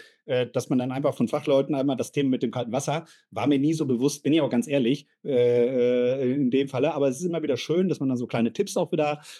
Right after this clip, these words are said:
äh, bekommt, äh, fürs Reinigen. Äh, und, ähm, ich muss sagen, ganz, ganz lieben Dank dir, dass du heute noch mal zur Verfügung wieder warst, äh, für das Thema, äh, Frühjahrsputz.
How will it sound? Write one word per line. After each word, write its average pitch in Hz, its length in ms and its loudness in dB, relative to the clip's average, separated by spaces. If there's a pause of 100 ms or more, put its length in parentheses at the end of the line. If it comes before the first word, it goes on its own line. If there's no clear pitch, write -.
äh, 131 180 4
bekommt, 190 460 0
äh, 143 180 0
fürs 123 280 -6
Reinigen. 180 520 0 (220)
Äh, 127 640 2
und, 123 480 0
ähm, 117 440 -6 (260)
ich 156 240 -6
muss 147 160 2
sagen, 156 440 -2
ganz, 160 180 -2
ganz 151 180 -2
lieben 120 200 0
Dank 156 260 0
dir, 233 220 2
dass - 240 -8
du 147 340 -4
heute 139 240 0
noch 127 80 0
mal 120 120 -2
zur - 120 -12
Verfügung 196 460 -2
wieder 185 180 0
warst, 185 360 -6 (300)
äh, 135 260 2
für 135 100 -4
das 127 160 -2
Thema, 110 500 -4
äh, 98 100 -8
Frühjahrsputz. 226 840 -2